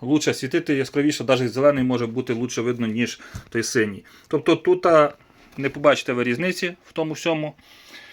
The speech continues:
Ось на стіні, не знаю, як вам там видно чи не видно, ось бачите, все одинаково.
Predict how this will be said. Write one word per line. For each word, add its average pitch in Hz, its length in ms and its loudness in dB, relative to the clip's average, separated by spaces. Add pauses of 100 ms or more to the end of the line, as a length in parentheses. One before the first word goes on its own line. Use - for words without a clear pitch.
(1000)
Ось 127 280 -4
на 123 340 0 (180)
стіні, 131 520 0 (800)
не - 80 -10
знаю, 113 360 -8
як - 180 -16
вам 107 120 -8
там 110 200 -6
видно 175 440 -6
чи - 120 -10
не 123 100 -2
видно, 160 400 -2 (120)
ось 113 120 -10
бачите, 131 340 0
все - 200 -4
одинаково. 113 520 -2